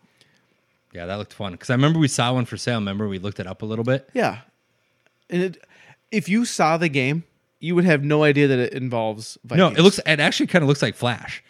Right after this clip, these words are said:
Speaker 1: Like, it has the lightning strike that
Speaker 2: Yeah.
Speaker 1: comes down the, uh,
Speaker 2: So
Speaker 1: back glass.
Speaker 2: I think I've seen some for sale, and I was like, "Mm,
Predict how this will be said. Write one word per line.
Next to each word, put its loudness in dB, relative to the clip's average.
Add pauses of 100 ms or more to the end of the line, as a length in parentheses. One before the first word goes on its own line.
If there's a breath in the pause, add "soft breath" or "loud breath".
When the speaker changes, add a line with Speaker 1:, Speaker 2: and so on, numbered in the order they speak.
(140)
Speaker 1:
Like, 6
it 4
has 2
the -4
lightning 0
strike -4
that -6
Speaker 2:
Yeah. 6
Speaker 1:
comes 2
down 2
the, 0 (100)
uh, -6
Speaker 2:
So -2
Speaker 1:
back -2
glass. -6 (280 soft breath)
Speaker 2:
I 2
think -2
I've 2
seen 0
some -2
for -8
sale, 0
and -2
I -2
was -4
like, -8
"Mm, -4